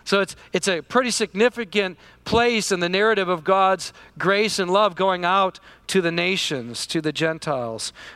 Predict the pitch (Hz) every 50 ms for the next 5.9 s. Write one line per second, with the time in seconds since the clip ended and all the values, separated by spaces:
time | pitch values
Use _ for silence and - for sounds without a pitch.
0 | - - 147 151 - - 196 185 185 180 185 208 214 220 208 180 - 175 170 165
1 | 160 160 156 - 185 185 180 180 175 151 - - 180 170 160 - - - - -
2 | - - 190 175 - - - - - _ 202 196 208 226 - - 202 190 180 160
3 | 175 180 185 190 175 165 165 160 160 156 165 170 175 156 170 170 170 165 160 156
4 | 160 160 160 151 143 - - - - - - - - _ - 151 151 156 160 160
5 | 170 175 170 - 165 170 175 170 160 147 139 139 127 123 120 117 107